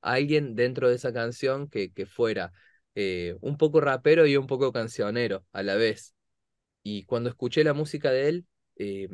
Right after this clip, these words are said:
me, me volvió loco porque dije, "Claro, es exactamente lo que, lo que estoy buscando, ojalá que se pueda". Y me pusieron en contacto con él, eh, hablamos primero por videollamada, ahí me contó que se estaba por venir a vivir a Buenos Aires,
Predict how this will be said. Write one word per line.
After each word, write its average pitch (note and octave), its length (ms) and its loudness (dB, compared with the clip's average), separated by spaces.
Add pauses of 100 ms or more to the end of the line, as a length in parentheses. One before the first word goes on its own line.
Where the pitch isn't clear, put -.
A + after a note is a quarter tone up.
(420)
me, F#2+ 240 -10
me G2 140 -6
volvió A2 280 2
loco D#3 280 4
porque G#2 240 -4
dije, A#2 380 -4 (120)
"Claro, A#2+ 400 -2
es B2 320 -4
exactamente D3+ 840 2
lo A2+ 120 0
que, G#2 160 -2
lo G#2 160 -4
que A2 60 -4
estoy - 200 2
buscando, C#3 600 -2 (220)
ojalá A#2+ 380 0
que C#3+ 100 -4
se B2 120 -4
pueda". A#2 460 0
Y G#2 280 -6
me A2 160 -8
pusieron C3+ 500 -2
en A#2+ 100 -8
contacto B2 360 -4
con B2 180 -6
él, D3+ 300 -4 (600)
eh, F#2 800 -6 (120)
hablamos B2+ 460 -2
primero B2+ 360 -2
por B2+ 120 -2
videollamada, C3 640 0
ahí B2+ 120 -2
me C3+ 140 -6
contó A#2 300 -4
que B2+ 80 -6
se A#2+ 120 -14
estaba B2+ 240 0
por G#2+ 120 -4
venir A#2 260 -2
a - 40 0
vivir A2 260 -2
a A2+ 40 0
Buenos A2+ 340 -6
Aires, C#3+ 440 -4